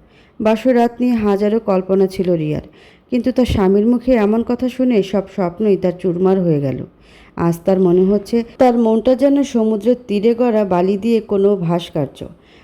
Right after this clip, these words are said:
যা সামান্য বাতাসেই ভেঙে পড়ে। কিন্তু এমনটা তো ছিল না। জীবনের কত কঠিন পরিস্থিতি সে দৃঢ়তার সাথে মোকাবেলা করেছে, কখনো সে হার মানেনি,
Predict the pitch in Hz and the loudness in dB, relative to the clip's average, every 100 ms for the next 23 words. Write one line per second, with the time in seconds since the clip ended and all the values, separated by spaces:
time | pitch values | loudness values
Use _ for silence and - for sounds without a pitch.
0 | _ 190 202 202 190 180 196 214 220 202 | _ 0 0 2 0 2 2 2 0 0
1 | 175 196 196 247 196 180 156 151 143 - | 0 -2 0 -2 0 0 0 -2 -6 -6
2 | - _ _ _ - 277 277 269 - 190 | -18 _ _ _ -2 -2 0 -2 0 2
3 | 196 208 220 240 240 247 220 240 269 381 | 4 2 0 -4 -2 -2 0 0 -2 -6
4 | - _ _ _ _ _ _ 233 247 240 | -14 _ _ _ _ _ _ 0 0 4
5 | 262 247 240 233 254 226 214 240 214 214 | 2 2 0 0 0 0 0 -2 0 -2
6 | 208 220 233 247 247 226 180 185 214 214 | -2 -4 -2 0 0 -2 0 0 0 0
7 | 214 202 208 185 180 185 196 202 175 151 | -2 0 0 0 0 0 0 0 0 -2
8 | 151 - 190 - - 180 180 247 247 285 | -4 -14 -16 -16 -6 -6 -2 -2 0 0
9 | 254 190 202 185 151 139 | 2 2 2 2 2 -2